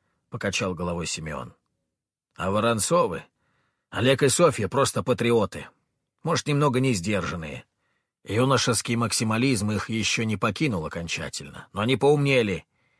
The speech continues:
и тебе будут верны до конца». «Наставник, вы ж понимаете, что я пока не император? Я постараюсь уговорить сохранить их жизни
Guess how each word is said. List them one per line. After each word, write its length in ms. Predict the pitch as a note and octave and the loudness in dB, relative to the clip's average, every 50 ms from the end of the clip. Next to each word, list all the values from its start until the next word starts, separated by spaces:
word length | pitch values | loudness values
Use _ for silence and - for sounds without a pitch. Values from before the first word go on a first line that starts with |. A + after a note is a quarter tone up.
| _ _ _ - | _ _ _ -8
и 140 | F2+ F#2+ | -6 -6
тебе 300 | - - F#2+ E2+ G2 B2+ | -4 -4 -2 0 0 2
будут 300 | C3 A#2+ G#2+ F#2+ F#2+ - | 2 2 0 -2 -2 -2
верны 300 | G2 G#2 F#2+ F2 G#2+ A#2+ | -2 -2 -2 0 0 0
до 100 | G#2+ G2 | 0 0
конца». 500 | - - F2 D#2+ - - - D2 - - - _ _ _ _ _ _ _ _ _ _ _ _ _ _ _ _ _ _ _ _ _ | -2 -4 -4 -4 -4 -4 -2 -4 -4 -6 -8 _ _ _ _ _ _ _ _ _ _ _ _ _ _ _ _ _ _ _ _ _
«Наставник, 600 | - G2 G2+ - - - A#2+ G2 E2+ D#2 D2 - | -6 -4 -2 -2 0 0 0 -2 -2 -4 -6 -4
вы 100 | G#2 A2 | -4 -4
ж 80 | - - | -4 -4
понимаете, 480 | - A2 G#2 G#2 A#2 C#3+ F3 - - | -2 -2 0 2 2 2 2 0 -2
что 140 | - - E3 | -2 0 0
я 100 | D3+ B2+ | 0 0
пока 220 | - A#2+ - B2+ | 0 -2 -2 -2
не 160 | A2+ G2+ G2 F#2+ | -2 -2 -2 -2
император? 560 | F2+ - - A2 F2 D2+ - - - - - _ _ _ _ _ _ _ _ _ _ _ _ | -2 -2 -2 -2 -2 -4 -6 -8 -16 -20 -20 _ _ _ _ _ _ _ _ _ _ _ _
Я 160 | - G2+ G2+ | -4 -2 -2
постараюсь 640 | - G#2+ G2+ - - G#2+ A#2 D#3+ G3+ G#3 F#3 - - | 0 0 -2 0 2 2 4 4 4 4 2 2 0
уговорить 400 | C#3 A#2 A#2+ A2+ A2+ A2+ G2+ F2 | 0 2 2 2 2 2 0 0
сохранить 540 | - - - - - A2+ A2 A2+ A2+ G2+ - | -2 -2 -2 -2 -2 0 0 0 0 0 -2
их 140 | G#2 G2 F2+ | -2 -2 0
жизни 480 | F#2 A#2 C3 A#2 F#2 F#2 F#2 F2 E2 | 0 2 0 0 0 -2 -4 -6 -8